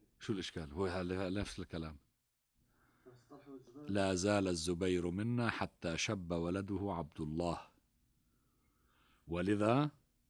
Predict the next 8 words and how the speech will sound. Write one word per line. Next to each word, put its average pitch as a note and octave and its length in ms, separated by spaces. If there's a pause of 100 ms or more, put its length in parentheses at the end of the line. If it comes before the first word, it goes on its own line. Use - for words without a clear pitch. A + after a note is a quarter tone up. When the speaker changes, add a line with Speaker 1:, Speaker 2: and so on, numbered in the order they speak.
(500)
Speaker 1:
ولذا G2 600 (300)
أخبر F2 600
النبي E2+ 520
صلى E2+ 320
الله E2 400
عليه D#2 340
وآله D#2+ 500
الزبير D#2+ 840